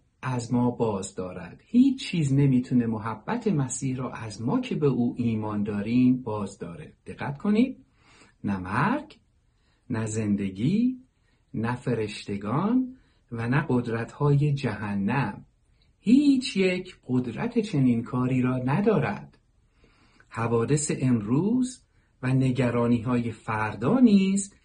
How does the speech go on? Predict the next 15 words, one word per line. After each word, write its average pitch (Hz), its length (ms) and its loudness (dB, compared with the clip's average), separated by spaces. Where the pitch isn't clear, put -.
قادر 147 400 6
نیستند 202 720 8
خللی 214 600 4
در 156 160 2
این 143 180 6
محبت 120 800 0
وارد 110 440 -2
کنند. 87 500 -6
در 110 200 -4
اوج 120 380 -2
آسمان 117 960 2
و 120 100 -6
در 120 180 -4
عمق 175 380 0
اقیانوس‌ها 117 1300 0